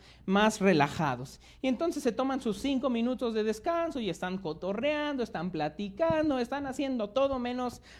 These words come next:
trabajar. Y pues a nadie le hace mal cinco minutos de descanso. ¿Quién se puede oponer a cinco minutos de descanso? Y están todos aquí pachangueando hasta que alguno de ellos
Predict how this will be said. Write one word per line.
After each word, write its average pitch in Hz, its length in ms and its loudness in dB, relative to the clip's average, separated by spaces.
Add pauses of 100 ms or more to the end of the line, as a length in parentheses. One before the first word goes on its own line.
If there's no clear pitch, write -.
(320)
trabajar. 139 800 6 (400)
Y 311 100 6
pues 320 200 0
a 311 60 4
nadie 254 280 4
le 185 100 4
hace 151 240 0
mal 139 180 -2
cinco 180 280 -6
minutos 151 420 0
de 202 80 0
descanso. 233 580 -2
¿Quién 320 220 2
se 294 160 2
puede 226 340 4
oponer 156 440 0
a 185 60 -6
cinco 143 300 -6
minutos 208 400 -2
de 214 120 -4
descanso? 226 580 -4 (460)
Y 220 80 2
están 247 280 2
todos 247 300 0
aquí 214 320 -2
pachangueando 294 960 4 (240)
hasta 226 400 2
que 233 100 2
alguno 285 460 4
de 277 140 6
ellos 294 320 0